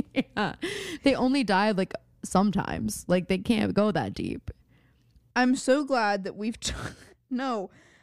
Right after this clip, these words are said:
Speaker 2: I'm so glad that we've discussed all of this and you guys have learned so much. Now we're going to
Speaker 1: Mm-hmm.
Speaker 2: probably make our brains regress a little bit. <laughs> And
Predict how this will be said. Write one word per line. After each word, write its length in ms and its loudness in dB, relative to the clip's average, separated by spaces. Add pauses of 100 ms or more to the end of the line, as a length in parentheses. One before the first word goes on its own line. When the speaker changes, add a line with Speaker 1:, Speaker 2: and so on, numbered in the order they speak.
(120)
Speaker 2:
I'm 180 0
so 260 0
glad 420 -2
that 80 -14
we've 420 -8
discussed 500 -6
all 100 -2
of 120 -8
this 180 -10
and 220 -8
you 40 -10
guys 200 -6
have 160 -12
learned 220 -10
so 140 -10
much. 480 -4
Now 220 -4
we're 160 -4
going 420 -6
to 60 6
Speaker 1:
Mm-hmm. 640 2
Speaker 2:
probably 520 -6
make 240 -10
our 120 -6
brains 340 -10
regress 540 -2
a 40 -2
little 260 -2
bit. 220 -4
<laughs> 40 2
And 80 2